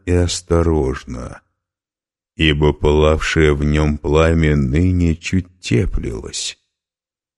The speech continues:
Иссякла великая его сила,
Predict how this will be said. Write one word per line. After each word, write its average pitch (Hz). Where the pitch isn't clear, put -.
Иссякла 107
великая 80
его 76
сила, 95